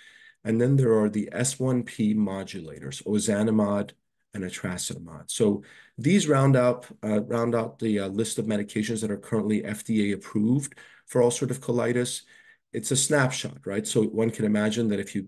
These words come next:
talk about this same presentation in five years, you are gonna have multiple other agents. And you can see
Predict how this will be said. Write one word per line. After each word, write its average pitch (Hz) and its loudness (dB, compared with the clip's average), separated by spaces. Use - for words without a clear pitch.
talk 107 -4
about 101 -2
this 104 -2
same - 2
presentation 120 0
in 104 0
five 110 -2
years, 135 2
you 117 -2
are 113 -4
gonna 110 0
have 107 -4
multiple 101 -4
other 101 2
agents. 104 -2
And 95 -6
you 98 -6
can 104 -4
see 107 4